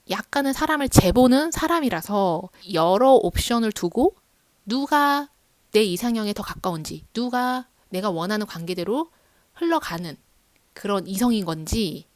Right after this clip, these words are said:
내가 원하는 것을 줄 수 있는 이성은 누군지 약간 이런 것들을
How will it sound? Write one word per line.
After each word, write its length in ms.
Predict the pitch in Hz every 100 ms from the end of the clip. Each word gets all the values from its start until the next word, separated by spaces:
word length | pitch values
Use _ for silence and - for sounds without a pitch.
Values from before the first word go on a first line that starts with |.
| _ _
내가 200 | 196 220
원하는 400 | 170 190 247 240
것을 180 | 226 208
줄 180 | -
수 160 | 175 226
있는 180 | 190 190
이성은 480 | 185 180 208 196 170
누군지 460 | 220 254 175 208
약간 240 | 147 - 165
이런 220 | 247 254
것들을 720 | 226 - 170 196 233 220